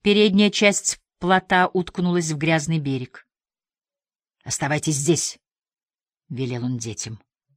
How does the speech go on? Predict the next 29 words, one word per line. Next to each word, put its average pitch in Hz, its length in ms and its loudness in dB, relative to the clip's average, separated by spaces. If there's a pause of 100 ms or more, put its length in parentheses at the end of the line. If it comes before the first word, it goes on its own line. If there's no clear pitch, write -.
(1200)
С - 160 -4
помощью 247 420 2
шеста 240 420 2
он 226 240 4
нащупал 226 500 0
на 220 120 4
берегу 214 340 0
более 208 420 2
или 202 220 -2
менее 196 340 2
твёрдое 180 500 0
место, 269 440 0 (540)
выбрался 214 580 2
на 240 100 6
него, 254 320 0 (720)
а 214 120 4
затем 226 360 2
повернулся 240 600 0
и - 20 -2
помог 233 480 0
Петру 220 500 -2
и 214 180 -4
Киске 311 520 -4
перебраться 214 640 -2
на 190 160 2
поросший 214 560 -2
травой 208 400 -2
холмик 233 520 0
неподалёку. 185 800 -4